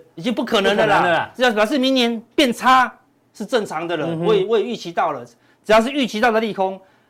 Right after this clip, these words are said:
Speaker 1: 它就不是利空啦，吼，对不对？所以看起来这个市场信心已经到了最黑暗的时刻了。
Speaker 2: 对，
Speaker 1: 哦，
Speaker 2: 慢慢接近了。
Speaker 1: 所以，所以现在最差就，哎，那怎么样才能让信心恢复？
Speaker 2: 回笼。嗯。
Speaker 1: 好，恢复，好，对不对？那听说有一个很关键的东西，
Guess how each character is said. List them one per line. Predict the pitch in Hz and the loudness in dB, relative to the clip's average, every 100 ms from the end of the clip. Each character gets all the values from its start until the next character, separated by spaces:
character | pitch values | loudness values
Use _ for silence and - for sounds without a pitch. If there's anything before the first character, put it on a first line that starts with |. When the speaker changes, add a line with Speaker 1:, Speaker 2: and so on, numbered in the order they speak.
| _ | _
Speaker 1:
它 | 180 | -8
就 | 202 185 156 139 127 | -4 -2 -2 -6 -10
不 | 151 | -12
是 | 147 185 170 | -10 -6 -6
利 | 165 | -8
空 | 143 147 143 | -8 -8 -8
啦， | 120 - | -12 -12
吼， | 139 131 | -14 -8
对 | 175 | -4
不 | |
对？ | 185 | -4
所 | 151 247 | -2 -2
以 | 175 | -2
看 | - 277 | -2 -4
起 | 208 | -2
来 | 175 165 | -2 -2
这 | 175 196 | -4 -4
个 | 196 160 147 143 | -2 -2 -2 -4
市 | 240 | -6
场 | 175 147 | -6 -6
信 | 196 | -8
心 | 165 175 - _ | -10 -12 -16 _
已 | 151 | -12
经 | 151 202 | -6 -2
到 | 170 | 0
了 | 139 123 _ _ _ _ | -2 -6 _ _ _ _
最 | - 254 180 156 - | 0 2 2 -2 -10
黑 | 180 180 | -6 -6
暗 | 185 143 | -6 -10
的 | 123 110 110 | -12 -18 -20
时 | - 123 | -20 -18
刻 | 120 123 | -14 -14
了。 | 110 - | -16 -16
Speaker 2:
对， | 117 95 | -14 -10
Speaker 1:
哦， | 127 | -6
Speaker 2:
慢 | 160 | -2
慢 | 196 | -2
接 | 135 135 | -2 -6
近 | 127 | -8
了。 | 120 | -2
Speaker 1:
所 | 269 | 0
以， | |
所 | |
以 | |
现 | 294 | 2
在 | 285 | 2
最 | 311 277 | 0 2
差 | 247 | 2
就， | 269 | 0
哎， | 277 | -2
那 | 269 | -4
怎 | 190 | -4
么 | 190 | -6
样 | 240 | -6
才 | 175 | -6
能 | 170 | -6
让 | 196 | -8
信 | 170 202 | -10 -10
心 | 165 170 165 170 | -10 -12 -14 -16
恢 | _ 170 120 | _ -6 -6
复？ | |
Speaker 2:
回 | 110 | -6
笼。 | 95 - - | -10 -14 -12
嗯。 | 220 175 | -10 -8
Speaker 1:
好， | 143 | -8
恢 | 139 175 | -8 -8
复， | 190 131 | -8 -12
好， | 139 | -8
对 | 185 | -4
不 | |
对？ | 190 - - | -4 -6 -8
那 | 254 | -6
听 | 247 285 | -2 0
说 | 269 269 214 | 4 2 2
有 | |
一 | 165 | -4
个 | 175 | -6
很 | 147 127 | -8 -10
关 | 170 170 | -8 -8
键 | 175 | -8
的 | 151 | -10
东 | |
西， | 151 147 | -12 -16